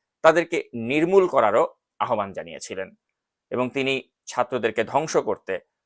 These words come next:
সকল ব্যবসায়ীদেরকেও আহ্বান জানিয়েছিলেন। অর্থাৎ তিনি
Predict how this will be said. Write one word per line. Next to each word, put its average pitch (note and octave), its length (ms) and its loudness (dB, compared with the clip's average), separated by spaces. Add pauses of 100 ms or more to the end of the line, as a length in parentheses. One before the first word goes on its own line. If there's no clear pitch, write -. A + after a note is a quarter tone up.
(100)
সকল D3+ 240 2 (200)
ব্যবসায়ীদেরকেও C#3 760 2 (400)
আহ্বান G#2+ 340 4
জানিয়েছিলেন। E2+ 460 -10
অর্থাৎ A#2+ 180 -2
তিনি F3+ 160 -2